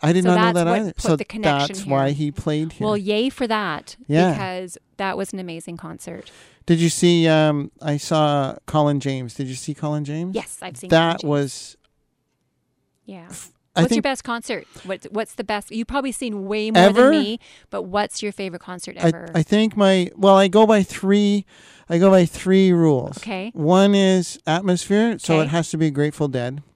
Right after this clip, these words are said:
Speaker 2: Okay, yeah, yeah.
Speaker 1: That, so the atmosphere of Grateful Dead. Um, <clears throat> for sound, sound-wise, it was,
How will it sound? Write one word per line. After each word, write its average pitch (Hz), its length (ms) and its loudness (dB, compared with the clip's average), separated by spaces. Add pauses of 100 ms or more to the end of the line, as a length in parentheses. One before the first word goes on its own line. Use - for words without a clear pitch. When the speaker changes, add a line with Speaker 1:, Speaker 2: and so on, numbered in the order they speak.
(120)
Speaker 2:
Okay, 185 240 -12
yeah, 202 80 -8
yeah. 185 80 -8 (140)
Speaker 1:
That, 143 180 -12
so - 120 -4
the 147 120 0
atmosphere 160 420 -2
of 139 80 -2
Grateful 139 280 -4
Dead. 135 140 -4 (680)
Um, 147 480 2 (260)
<clears throat> 170 360 10 (1040)
for 196 220 6
sound, 160 760 2 (400)
sound-wise, 170 600 4
it 156 200 2
was, 147 320 2